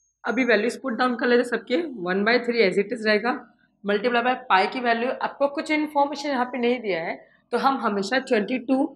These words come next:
upon seven लेंगे। Okay, then multiply by r square। आर क्या है हमारा?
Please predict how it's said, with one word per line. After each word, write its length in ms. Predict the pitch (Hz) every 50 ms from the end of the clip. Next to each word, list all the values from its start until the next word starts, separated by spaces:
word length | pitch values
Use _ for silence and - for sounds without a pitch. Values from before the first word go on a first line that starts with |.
| _ _ _ _ _ _ _ _ -
upon 480 | 208 196 - - 196 202 208 226 226 -
seven 420 | - - - 202 185 180 170 160 151
लेंगे। 320 | 147 139 135 123 151 165 - _ _ _ _ _ _ _ _ _ _ _ _ _ _ _ _ _ _ _ _ _ -
Okay, 200 | 208 - 285 311 330 - - _ _ -
then 120 | 202 208 208 202
multiply 420 | 196 202 196 247 233 - 247 247 - 247
by 100 | 262 302 - - - - -
r 180 | 233 226 233 240 240
square। 440 | - - - - 226 196 180 160 170 - - -
आर 180 | 202 208 220 220
क्या 160 | 226 254 233
है 60 | 233
हमारा? 260 | 233 240 233 262 294